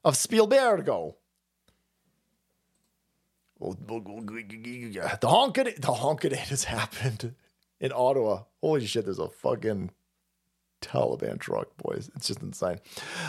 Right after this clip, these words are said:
Mommy of two boys, sitting here, getting my info from you. Love Rumble, C B D. C B Distillery and Field of Greens. <laughs> Look at Mommy of two boys.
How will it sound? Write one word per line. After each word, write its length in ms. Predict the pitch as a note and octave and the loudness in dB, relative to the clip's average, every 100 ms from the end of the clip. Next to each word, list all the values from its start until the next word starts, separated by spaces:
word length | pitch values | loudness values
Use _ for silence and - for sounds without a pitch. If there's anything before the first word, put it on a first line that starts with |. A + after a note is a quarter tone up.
| - | 4
Mommy 280 | G3+ C#4+ | 6 6
of 80 | A#3 | 2
two 160 | G#3+ C4 | 2 4
boys, 420 | C#4+ C#4 A#3 G#3+ | 6 6 6 2
sitting 240 | C4 B3+ | 2 2
here, 240 | A#3 G3 A2 | 4 4 2
getting 140 | C#3+ D#3 | -4 -2
my 120 | C#3 | -2
info 200 | G2 E2+ | -2 -4
from 220 | - F2 | -4 -2
you. 100 | D#2 - - | -2 -4 -4
Love 320 | E2+ C#3+ D#3 C#3+ | 4 6 6 4
Rumble, 280 | D3+ D#3 | 4 4
C 300 | C#3+ - D#4 | 4 4 4
B 300 | D4 D4 C#4+ | 4 2 2
D. 920 | A3 B3 C4 C4 B3 G#3 D#3+ G2+ C#2+ - _ _ _ _ - | 0 0 0 0 0 0 -2 -4 -8 -16 _ _ _ _ -4
C 280 | - D#3 | 0 2
B 280 | C#3 C#3+ C3+ | 2 2 2
Distillery 480 | A#2+ - D3 C3 B2 | 0 2 4 6 4
and 80 | F2 | 2
Field 180 | B2 A#2 | 2 2
of 80 | |
Greens. 280 | G#2+ A#2 - | -2 -2 6
<laughs> 0 | |
Look 420 | A#3 F3+ C4+ D4 | 6 6 2 4
at 160 | G#3+ B2+ B2 - - - - - - | 4 2 -2 -14 -20 -20 -20 -20 0
Mommy 240 | D3 G#3+ A3+ | 4 8 6
of 80 | |
two 200 | D3 A3 | 6 6
boys. 520 | E3+ F3 A3+ G#2+ - | 8 8 8 4 -4